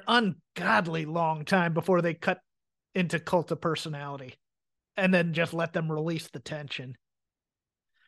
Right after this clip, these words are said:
I also think they should have had Pat McAfee on this match if they could have. I don't know if McAfee was available or not, but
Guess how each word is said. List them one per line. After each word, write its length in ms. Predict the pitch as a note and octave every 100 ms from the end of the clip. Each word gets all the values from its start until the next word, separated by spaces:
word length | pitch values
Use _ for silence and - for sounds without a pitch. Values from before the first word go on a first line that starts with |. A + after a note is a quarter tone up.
| _ _ _ _ _ -
I 160 | A#3
also 220 | F4 A3+
think 200 | F#3+ G3
they 100 | F3
should 140 | E3+ G#3
have 80 | F3
had 180 | E3
Pat 260 | - F#3+ -
McAfee 540 | E3+ D#3+ D#3 - D#3
on 80 | C3
this 220 | B2 B2
match 380 | C#3+ B2+ B2 - - _ _ _ _ _ _ _ -
if 140 | E3+
they 160 | F3+ D#3+
could 260 | - D3
have. 140 | B2+ - -
I 100 | F#3+
don't 140 | A#3 G3+
know 120 | G3
if 60 | D#3+
McAfee 460 | F#3 F3+ E3 F3
was 160 | D#3+ D3
available 480 | C#3 D3+ D3+ D3 C#3
or 140 | B2+
not, 320 | B2+ B2 A#2 _ _ _ _ _ _ _ _ _ _ _
but 320 | E3 F3 E3